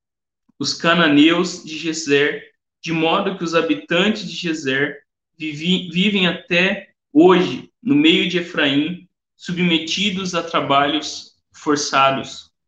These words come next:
Se você pegar aí o capítulo dezessete, versos doze e treze, a gente vê a mesma coisa acontecendo. "Contudo, os descendentes de Manassés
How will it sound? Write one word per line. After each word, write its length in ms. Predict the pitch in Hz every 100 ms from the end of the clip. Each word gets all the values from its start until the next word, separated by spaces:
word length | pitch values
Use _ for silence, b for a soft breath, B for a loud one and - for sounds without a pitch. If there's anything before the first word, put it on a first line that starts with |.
| _ _
Se 120 | 139
você 260 | 143 160
pegar 240 | 156 165 160
aí 100 | 160
o 80 | 160
capítulo 540 | 170 180 175 156 147
dezessete, 720 | - 156 143 - 160 170 165
versos 480 | 156 151 - 156 147
doze 340 | 151 180 180
e 80 | 175
treze, 540 | 151 151 180 175 180 _ _ _ _
a 120 | 98
gente 280 | 131 151 -
vê 140 | 151 160
a 120 | 156
mesma 460 | 151 185 208 202
coisa 300 | 208 180 175
acontecendo. 720 | 180 180 180 180 170 160 143 139 _ _ _ _ _ _ -
"Contudo, 800 | 147 147 202 226 175 117 - - _ _
os 160 | 131 147
descendentes 640 | 160 160 160 156 180 233
de 100 | -
Manassés 920 | 196 185 185 - 170 160 165 165 -